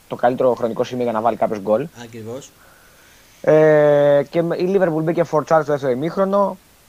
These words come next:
Speaker 1: σκόραρε με ευκολία, μπορώ να πω,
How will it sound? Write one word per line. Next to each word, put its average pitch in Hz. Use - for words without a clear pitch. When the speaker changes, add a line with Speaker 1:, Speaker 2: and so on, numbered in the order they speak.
Speaker 1:
σκόραρε 147
με 127
ευκολία, 135
μπορώ 127
να 120
πω, 113